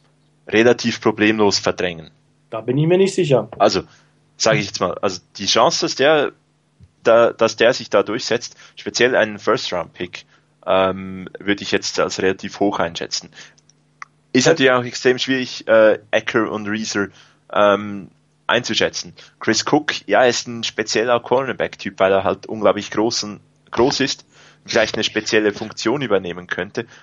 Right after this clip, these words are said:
Speaker 1: aber kann ich mir dann wirklich erlauben oder habe ich dann wirklich den Roster-Spot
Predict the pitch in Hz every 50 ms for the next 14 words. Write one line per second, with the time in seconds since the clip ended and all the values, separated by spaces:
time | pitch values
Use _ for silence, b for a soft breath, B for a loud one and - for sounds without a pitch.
0 | b b b - 95 101 - 110 120 131 - - - - 110 113 110 104 107 104
1 | 104 101 120 - - - - - - _ _ _ _ _ _ _ _ _ - -
2 | 107 98 95 90 92 120 127 135 117 98 92 95 92 82 - - - - - 104
3 | 107 - - - - 113 107 104 98 - _ _ _ _ _ - 113 - - -
4 | - 104 98 92 92 123 - - 120 117 - - - 104 104